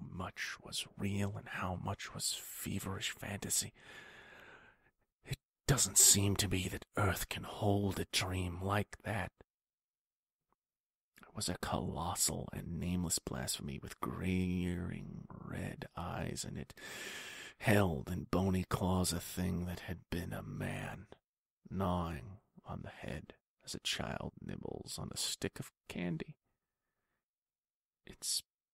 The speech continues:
position was a kind of crouch, and was one looked, one felt that at any moment it might drop its present prey and seek a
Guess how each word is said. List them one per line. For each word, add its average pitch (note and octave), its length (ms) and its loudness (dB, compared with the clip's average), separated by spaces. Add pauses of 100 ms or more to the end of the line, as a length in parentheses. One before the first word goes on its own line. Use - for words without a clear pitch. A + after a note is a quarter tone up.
(500)
position A2 560 0
was G#2+ 120 -4
a - 60 -2
kind A2+ 320 -2
of - 140 -10
crouch, - 580 -2 (460)
and A2 160 4
was G#2 260 4 (400)
one G2+ 640 2
looked, - 320 -4 (260)
one A2+ 640 -2
felt A#2+ 420 0 (260)
that - 200 -2
at - 140 -4
any A2+ 180 2
moment A#2 320 0
it G#2 80 0
might G#2 220 -2
drop G#2 320 4
its - 160 -2
present A2+ 500 0
prey D3+ 320 -2
and A#2+ 100 -4
seek - 360 0
a - 80 0